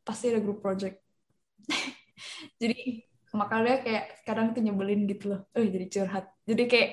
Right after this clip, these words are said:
siap, siap, siap course, timnya beda. Terus banyak Zoom, apalagi covid kan banyak Zoom meeting kayak gini, terus bisa sampai malam, terus kayak projectnya lama,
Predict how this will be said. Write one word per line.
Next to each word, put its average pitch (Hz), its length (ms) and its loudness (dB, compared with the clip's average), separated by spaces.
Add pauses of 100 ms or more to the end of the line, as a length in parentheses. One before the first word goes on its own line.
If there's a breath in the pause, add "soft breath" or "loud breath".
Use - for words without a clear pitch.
(240)
siap, 247 320 8 (640 loud breath)
siap, - 640 4 (320)
siap 240 320 0
course, - 480 4 (160)
timnya 233 240 6
beda. 185 400 0 (320)
Terus - 400 -2 (320)
banyak 220 320 4
Zoom, 226 320 8
apalagi 285 320 4
covid 247 240 4
kan 277 160 6
banyak 208 240 4
Zoom 214 160 2
meeting 214 240 -2
kayak 202 160 -2
gini, 214 320 0
terus 220 160 -10
bisa 196 240 -6
sampai 190 160 -4
malam, 190 240 -2 (480)
terus 208 240 -8
kayak - 400 -8 (240)
projectnya 202 400 -4
lama, 220 560 0